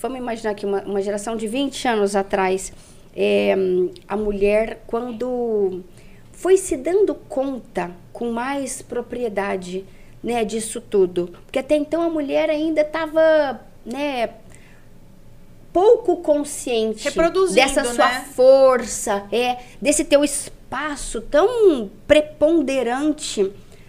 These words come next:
Speaker 1: na família, na sociedade. E, e eu vejo hoje o efeito de mulheres que têm filhos já adultos, até profissionais, que não, não lidaram bem,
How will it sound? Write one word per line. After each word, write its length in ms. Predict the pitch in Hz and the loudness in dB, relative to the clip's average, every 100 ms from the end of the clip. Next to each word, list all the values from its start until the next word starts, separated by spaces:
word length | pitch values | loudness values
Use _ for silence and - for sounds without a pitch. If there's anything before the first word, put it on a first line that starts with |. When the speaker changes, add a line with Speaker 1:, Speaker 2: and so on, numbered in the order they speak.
| - - | -18 -2
Speaker 1:
na 100 | 226 | 0
família, 520 | - 226 214 262 226 | 0 0 0 2 2
na 120 | 220 | 0
sociedade. 840 | 214 233 220 190 196 208 220 220 214 - - - - - - - - - - - - - | -2 -6 -4 -4 0 0 -2 -4 -8 -12 -20 -20 -20 -20 -20 -20 -20 -20 -20 -20 -20 -8
E, 840 | 190 208 208 208 202 202 196 196 - 202 | -4 -2 0 -2 0 0 -2 -6 -8 -2
e 100 | 220 | 2
eu 100 | 220 | 2
vejo 840 | 190 226 240 240 208 233 214 185 - | 0 2 4 2 0 0 2 0 2
hoje 360 | 202 254 - 240 | 4 4 4 6
o 100 | 262 | 6
efeito 920 | 311 - - 269 262 254 - 180 175 - - | 6 2 -2 2 2 0 -8 -8 -8 -16 -14
de 140 | 165 220 | -4 -2
mulheres 640 | 226 214 208 185 185 - | -2 2 4 4 2 -4
que 120 | - | -8
têm 420 | - 220 175 175 - - | 2 4 4 2 -10 -10
filhos 600 | - 233 180 170 170 - | -2 -2 0 -4 -6 -12
já 240 | 175 220 185 | -4 -2 -2
adultos, 720 | 170 247 302 - 190 170 - | -4 -2 -4 -4 -8 -8 -12
até 240 | - - 214 | -12 -4 -4
profissionais, 920 | 208 196 - 190 185 208 262 226 - - - - | -2 -8 -6 -4 0 0 -2 -4 -8 -14 -20 -16
que 140 | - 269 | -8 -4
não, 400 | 262 294 339 339 | -2 2 2 0
não 260 | 247 285 330 | -4 0 2
lidaram 600 | 311 226 220 214 208 202 | 2 0 2 2 2 2
bem, 360 | 196 175 185 | 2 2 -2